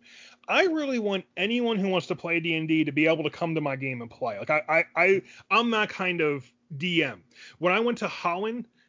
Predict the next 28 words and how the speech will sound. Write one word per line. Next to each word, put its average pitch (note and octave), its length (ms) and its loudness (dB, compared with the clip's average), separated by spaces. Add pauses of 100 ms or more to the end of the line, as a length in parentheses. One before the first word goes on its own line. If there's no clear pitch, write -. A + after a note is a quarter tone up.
(160)
I F3 80 4
taught, - 380 -6
uh, F3+ 120 2
'cause C#3+ 140 -4
I, F3+ 200 2
I - 20 6
spent F#3 240 -6
a F3+ 40 -6
year F3 220 0
living E3 260 -2
and D#3+ 120 -6
working D#3+ 240 -6
in D3 80 -6
Holland E3 400 -4
right D3+ 140 0
out D3+ 100 0
of - 60 -12
college. E3+ 480 -4 (720)
I F3+ 140 2
actually A3+ 220 -4
took G3 200 -4
some - 140 -2
of, G3 80 -2
one G3 140 -2
of G3 80 -2
our D#3+ 80 0
sales F#3+ 360 -2
guys, C#3+ 440 0